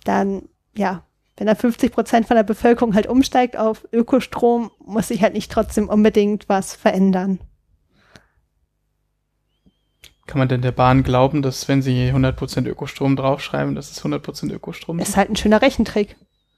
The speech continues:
Speaker 2: Okay.
Speaker 1: Also ich würd sagen, die haben mal sich geschaut, wie viel Prozent haben wir? Aha, wir haben zwanzig Prozent erneuerbare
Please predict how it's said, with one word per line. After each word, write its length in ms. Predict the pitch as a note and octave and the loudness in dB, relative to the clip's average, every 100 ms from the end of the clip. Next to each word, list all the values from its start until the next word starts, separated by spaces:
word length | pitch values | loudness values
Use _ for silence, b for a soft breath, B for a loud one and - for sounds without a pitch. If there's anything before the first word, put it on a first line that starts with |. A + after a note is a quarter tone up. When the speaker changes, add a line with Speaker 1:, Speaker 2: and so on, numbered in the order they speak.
| _ _ - | _ _ -4
Speaker 2:
Okay. 100 | - | 0
Speaker 1:
Also 180 | A3+ | 2
ich 140 | A#3 - | 0 0
würd 140 | A3+ | 0
sagen, 280 | A#3 A3 A3 | 2 2 2
die 160 | A3+ G3+ | 0 2
haben 220 | A3+ A3+ - | 2 -2 -2
mal 380 | A3+ A3 G#3+ - _ | 2 2 2 -2 _
sich 260 | - A#3 - | -6 -6 -2
geschaut, 380 | A#3 - A#3+ D#4 - | -2 4 4 4 -2
wie 100 | A#3 | -4
viel 140 | A#3+ | -2
Prozent 360 | A3+ - - G#3 | -2 -2 -2 0
haben 200 | G#3+ C4+ | 2 2
wir? 160 | D#4 C4 | 4 2
Aha, 180 | G#3+ | 2
wir 140 | A#3 G3+ | 2 0
haben 140 | A3 | 0
zwanzig 360 | - A3+ A#3 - | -2 -4 -4 -4
Prozent 280 | G#3+ - G#3 | -4 -4 0
erneuerbare 640 | G3+ G3+ G#3+ G#3 G#3+ G#3 | 2 4 4 2 0 -4